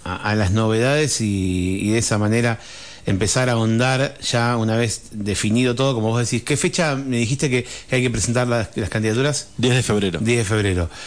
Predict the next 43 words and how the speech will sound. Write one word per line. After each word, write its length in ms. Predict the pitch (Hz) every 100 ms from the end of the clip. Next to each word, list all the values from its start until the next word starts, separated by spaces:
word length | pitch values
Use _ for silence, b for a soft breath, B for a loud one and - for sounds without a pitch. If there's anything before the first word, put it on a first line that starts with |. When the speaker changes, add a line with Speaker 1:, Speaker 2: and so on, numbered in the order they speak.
| B
Speaker 1:
O 40 | -
sea 120 | 135
que 180 | 151 170
queda 220 | 151 147
un 80 | 135
mes, 400 | 107 85 - - -
un, 100 | 117 117
un 80 | 113
poquito 300 | 110 123 131
más 180 | 160 -
todavía, 320 | 107 101 95
treinta 300 | 92 107 101
y 20 |
pico 240 | 113 135 139
de 100 | 131
días 260 | 147 160
para 200 | - 113
presentar 340 | 110 98 120 127
las 100 | 113
candidaturas. 680 | 117 117 117 123 151 160 B B B B B -
Eh, 920 | 113 107 104 104 101 101 98 95 104 -
ya 180 | - 143
ahí 220 | 139 165
vamos 240 | 170 123 113
a 20 |
empezar 340 | 110 110 131
a, 360 | 131 113 110 107
a 60 | 117
ahondar 600 | 110 113 120 123 139 143
en 160 | 131
propuestas, 640 | 117 110 139 131 - 101 -
ya 220 | 131 135 B B -
conocer 460 | 117 113 147 127
no 260 | 123 131 135
uno 300 | 135 120 123
o 20 |
dos, 220 | 131 143
sino 200 | 127 120
empezar 320 | 120 113 127
a 60 | 123
conocer 360 | 110 107 131 123
más 160 | 127
detalles 500 | 120 127 123 135 131